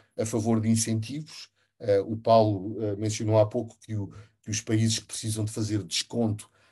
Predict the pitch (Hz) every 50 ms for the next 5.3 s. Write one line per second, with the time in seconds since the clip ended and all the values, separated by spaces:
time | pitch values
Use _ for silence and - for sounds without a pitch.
0 | _ _ - 104 104 - - - 120 110 110 117 110 107 107 107 - - 107 101
1 | 92 - - 101 95 95 - - 123 110 120 123 127 131 117 110 90 82 78 82
2 | 80 - - 104 98 101 107 98 98 98 95 - - - - - - 110 101 98
3 | 92 85 - _ _ _ _ _ _ - - 101 92 87 87 85 85 - - 98
4 | 90 87 - - 104 - - 107 101 95 98 95 92 85 85 85 85 82 - -
5 | 98 92 90 85 85 80